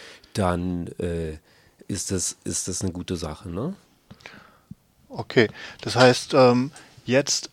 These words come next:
Speaker 2: am Sonntag, ich setze jetzt mal richtig fest, am Sonntag, den vierzehnten um fünfzehn Uhr trefft ihr euch in den Räumen des Chaos Computer Club auf dem Greta-Gelände.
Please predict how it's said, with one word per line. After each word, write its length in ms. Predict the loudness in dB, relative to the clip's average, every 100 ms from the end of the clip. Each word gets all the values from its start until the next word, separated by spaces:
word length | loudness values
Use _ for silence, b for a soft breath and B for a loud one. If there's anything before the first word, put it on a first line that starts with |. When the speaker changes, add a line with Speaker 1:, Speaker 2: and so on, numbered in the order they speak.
| 2
Speaker 2:
am 500 | 4 6 4 -2 -2
Sonntag, 600 | -2 -2 2 2 2 0
ich 120 | -6
setze 340 | -2 -2 -2
jetzt 140 | -8 -4
mal 220 | -2 -2
richtig 320 | -4 -6 -4
fest, 260 | 0 0 -2 -10 B B
am 160 | 0 8
Sonntag, 340 | 8 10 8
den 120 | 6
vierzehnten 720 | 2 2 4 4 4 2 -2 -2 B B B -16 2
um 340 | 4 4 0 -4
fünfzehn 720 | -16 -14 2 2 4 -2 -2
Uhr 420 | 0 4 4 2 -4
trefft 280 | 0 0 4
ihr 80 | 4
euch 400 | 4 2 0 -4 0
in 500 | 4 4 2 -2 -2
den 180 | -2 2
Räumen 360 | 4 6 4
des 360 | 2 -2 -6 -6
Chaos 260 | 2 2 2
Computer 380 | -2 2 2
Club 340 | 4 4 2 0 _ _
auf 500 | -8 -6 -6 -14 -18 _
dem 220 | -4 -4
Greta-Gelände. 840 | 0 2 4 4 6 2 2 0